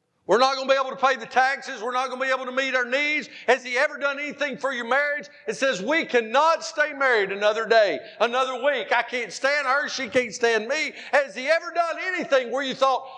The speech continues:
"Lord, my kids, I can't do anything else," but God swept in and did it? Have we forgotten what God can do? Have faith, He can. Amen.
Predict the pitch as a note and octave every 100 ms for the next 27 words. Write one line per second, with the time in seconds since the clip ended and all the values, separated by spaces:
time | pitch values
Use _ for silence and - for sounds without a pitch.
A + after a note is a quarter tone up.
0 | - G#3 D4 F4+ E4+ C4+ - - - C#4
1 | D4+ - E4+ F#4+ F#4 C#4+ F3+ - - D#4
2 | D#4 F4 F4+ F4+ F4+ F#4 F4+ - E4+ E4
3 | F4 E4+ - D#4 C4 C#4 D#4 F4 E4 -
4 | - - E4+ E4+ - - E4+ F4+ F4 C#4+
5 | D#4 D4+ C4+ D#4 F#4+ F#4 D#4 - - -
6 | _ _ _ - _ _ _ _ _ _
7 | _ _ _ _ _ _ _ _ _ _
8 | _ _ _ - - F4+ F#4+ F#4+ E4+ G4
9 | F#4 - E4+ F#4 B3 C#4 E4 E4+ - D#4+
10 | D4 E4 D#4+ - D4+ D4 D#4 B3 D#4 D#4
11 | E4+ F4+ E4+ C#4+ D3+ - _ _ _ _
12 | _ _ _ _ - _ - D#4+ F4+ F4
13 | E4+ F4+ F#4 - - E4+ - F4+ F#4+ A4+
14 | D4 D3 - - B3 E4 F4 F#4 F4+ C#4